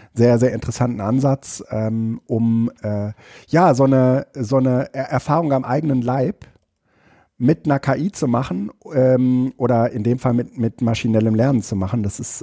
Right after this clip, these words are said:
äh, die deutlich bessere Vokabel dafür. Ähm, äh, weil die Teilnehmenden im Anschluss,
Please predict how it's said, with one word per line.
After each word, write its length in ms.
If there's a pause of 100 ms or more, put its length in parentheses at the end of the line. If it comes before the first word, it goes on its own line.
äh, 340 (120)
die 100
deutlich 320
bessere 400
Vokabel 400
dafür. 460 (580)
Ähm, 640 (120)
äh, 160 (100)
weil 480
die 160
Teilnehmenden 720
im 100
Anschluss, 720